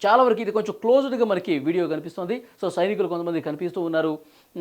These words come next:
ఆ, కొంతమంది రక్షణ వ్యవస్థకు సంబంధించిన బలగాలు ఇక్కడ కనిపిస్తున్నాయి. So భయం గుప్పిట్లో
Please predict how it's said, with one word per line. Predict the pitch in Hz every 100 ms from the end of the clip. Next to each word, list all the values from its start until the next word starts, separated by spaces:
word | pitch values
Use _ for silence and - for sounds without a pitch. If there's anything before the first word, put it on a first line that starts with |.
| 160
ఆ, | 156 147
కొంతమంది | 175 175 170
రక్షణ | 151 - 233
వ్యవస్థకు | 175 208 214 208
సంబంధించిన | 190 170 165 160 165
బలగాలు | 139 156 165
ఇక్కడ | 151 135
కనిపిస్తున్నాయి. | 143 147 147 156 143 139 - -
So | 147 139
భయం | 147 202 254 240
గుప్పిట్లో | 180 196 214 208 196 160